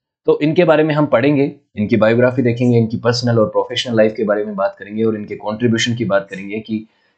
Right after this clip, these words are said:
किस तरह से इन्होंने भारत की आज़ादी की लड़ाई में अपना कंट्रीब्यूशन दिया और आज़ादी की लड़ाई के बाद जब भारत आज़ाद हो गया, तो देश के गृह मंत्री रहते हुए और उप प्रधानमंत्री रहते हुए इन्होंने किस तरह से काम किए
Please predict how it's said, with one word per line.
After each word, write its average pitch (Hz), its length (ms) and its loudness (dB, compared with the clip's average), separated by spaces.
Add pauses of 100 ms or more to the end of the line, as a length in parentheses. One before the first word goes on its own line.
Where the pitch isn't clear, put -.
किस 143 180 0
तरह 123 140 6
से 120 120 0
इन्होंने 113 220 2
भारत 98 320 0
की 107 200 -2
आज़ादी 98 380 0
की 110 100 -2
लड़ाई 107 260 2
में 110 140 0
अपना 107 200 -4
कंट्रीब्यूशन 104 560 -12
दिया 104 160 -4
और 117 120 2
आज़ादी 98 380 -6
की 98 160 -10
लड़ाई 98 240 -4
के 95 140 -14
बाद 95 260 -2 (140)
जब 90 180 -8
भारत 90 340 -6
आज़ाद 113 360 2
हो 87 120 -6
गया, 98 320 -10 (460)
तो 110 400 4 (100)
देश 110 200 2
के 117 120 0
गृह 120 240 4
मंत्री 110 300 0
रहते 92 280 -4
हुए 95 180 -4
और 123 300 4
उप 156 180 0
प्रधानमंत्री 98 600 -4
रहते 90 260 -14
हुए 104 120 -2
इन्होंने 101 260 -6
किस - 240 -18
तरह 90 100 -16
से 101 120 -8
काम 87 200 -14 (120)
किए 78 160 -20